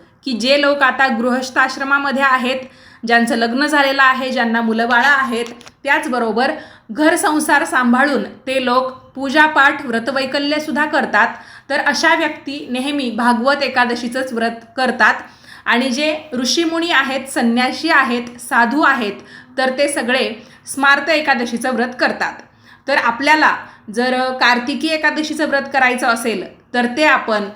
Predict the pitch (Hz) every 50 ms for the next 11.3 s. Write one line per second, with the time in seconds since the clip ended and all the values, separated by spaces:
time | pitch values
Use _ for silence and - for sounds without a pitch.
0 | - - - - _ - 214 196 277 294 311 320 330 311 311 302 285 294 294 285
1 | 277 294 294 285 - 262 262 262 247 254 254 247 247 247 254 233 233 220 226 247
2 | 254 247 254 233 208 214 - - 240 226 240 240 269 277 294 285 285 302 330 311
3 | 302 285 262 240 - 277 240 254 240 240 233 233 240 240 262 247 240 240 262 262
4 | 269 262 - - - - - 214 220 233 254 254 233 262 254 285 302 302 311 269
5 | 277 277 269 - - - 247 180 - - - - - - _ - 185 190 196 202
6 | 202 208 202 226 247 254 - - 320 311 - 294 277 269 269 269 262 240 269 269
7 | 302 - 277 233 262 262 262 262 247 240 - 285 247 233 240 254 269 269 220 233
8 | 233 233 233 240 240 - 285 254 247 254 202 - 254 233 - 247 196 254 285 254
9 | 247 240 254 262 269 262 262 247 247 277 294 320 320 320 339 320 330 302 285 277
10 | 262 269 254 254 240 233 233 220 240 277 - - - - - - - 269 269 262
11 | 247 240 240 240 240 254